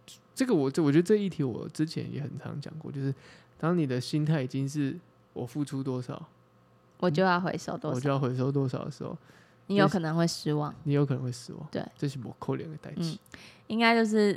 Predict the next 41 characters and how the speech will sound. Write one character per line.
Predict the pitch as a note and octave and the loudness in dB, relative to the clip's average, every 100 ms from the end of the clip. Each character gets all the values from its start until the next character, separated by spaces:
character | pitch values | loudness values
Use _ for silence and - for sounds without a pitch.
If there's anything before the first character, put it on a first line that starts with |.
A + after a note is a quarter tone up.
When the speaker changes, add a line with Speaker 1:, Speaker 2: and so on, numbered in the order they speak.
| - | 2
Speaker 2:
让 | G3+ F#3 | 2 4
他， | E3+ D#3+ D#3 - _ _ - | 2 -2 -4 -6 _ _ 2
如 | G#3 | 4
果 | A3 | 6
你 | F#3 | 4
真 | F#3+ | 4
的 | |
要 | E3+ | 2
付 | E3+ E3+ | 2 -2
出， | D#3+ D#3+ | -2 -2
那 | E3+ | -2
就 | D#3+ | -4
是 | D#3+ E3 D3+ - - _ - - _ | -4 -4 -6 -10 -18 _ -20 -20 _
你 | E3+ | -6
当 | D#3+ E3+ E3+ | -2 -2 -2
下 | E3+ | -2
愿 | D#3+ D#3 D3+ | -2 -2 -6
意 | D3 | -10
的。 | - - | -14 0
Speaker 1:
对， | - D3 - - _ - | 4 4 2 -20 _ 2
你 | E3 | 4
要， | F3+ | 6
Speaker 2:
嗯。 | F#3 | 4
Speaker 1:
你 | D#3+ | 4
要， | F#3+ | 4
你 | G3 D#3+ | 4 4
要 | F3+ | 4
先 | F#3 F#3 | 4 2
过， | F3 F#3 D3+ | 4 4 4
过， | - A3 E3+ | 4 8 8
过 | F3 D#3 | 8 4
自 | E3+ | 6
己 | C#3+ | 4
那 | C3+ | 4
关， | C#3 C#3 | 2 2
是 | D#3 | 2
你 | D3 C3+ B2+ | 2 2 -2
付 | D3+ - F#3 D#3+ | -6 -6 0 2
出 | D#3 | 4
就 | C#3+ | 4
是 | D3 | 2